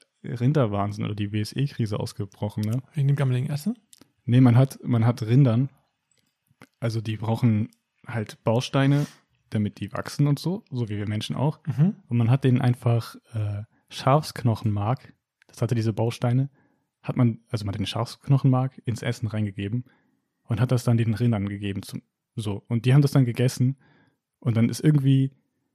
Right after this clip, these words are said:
Speaker 1: eine Krankheit vom Schaf
Speaker 2: Äh,
Speaker 1: auf
Speaker 2: das
Speaker 1: das
Speaker 2: wird mir jetzt zu,
Speaker 1: Rind,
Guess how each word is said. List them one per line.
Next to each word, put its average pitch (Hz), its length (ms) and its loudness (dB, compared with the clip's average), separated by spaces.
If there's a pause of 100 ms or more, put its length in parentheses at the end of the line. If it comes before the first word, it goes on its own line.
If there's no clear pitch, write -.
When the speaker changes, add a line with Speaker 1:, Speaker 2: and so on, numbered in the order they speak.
(640)
Speaker 1:
eine 139 260 10
Krankheit 151 500 4
vom 135 200 2
Schaf 156 420 2 (320)
Speaker 2:
Äh, - 80 2
Speaker 1:
auf 131 120 8
Speaker 2:
das 123 60 0
Speaker 1:
das 143 280 4
Speaker 2:
wird 147 140 4
mir 151 140 8
jetzt 143 200 6
zu, 143 100 0 (460)
Speaker 1:
Rind, 185 380 4